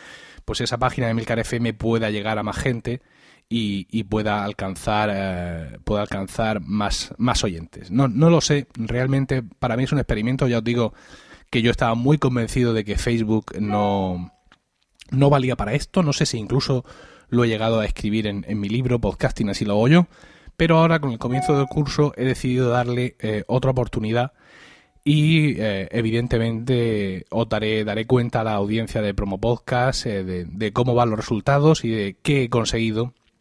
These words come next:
o qué no he conseguido de, de, de esta manera. Eh, veo,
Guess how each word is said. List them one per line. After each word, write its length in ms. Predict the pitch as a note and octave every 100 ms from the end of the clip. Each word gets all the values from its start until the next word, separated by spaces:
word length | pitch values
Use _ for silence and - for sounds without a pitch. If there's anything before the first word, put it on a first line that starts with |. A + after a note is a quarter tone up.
| _ _ _ _ _
o 160 | - A2+
qué 120 | B2
no 100 | B2+
he 60 | A2+
conseguido 580 | A2+ - A2 A2 A#2 A2
de, 300 | G2 F#2 E2
de, 340 | F2+ F#2 E2 E2
de 120 | F#2+
esta 200 | - F2
manera. 280 | E2 D#2 - - - - - - - -
Eh, 460 | G#2+ A2 G#2+ G#2 G2+
veo, 380 | F#2+ A#2+ C3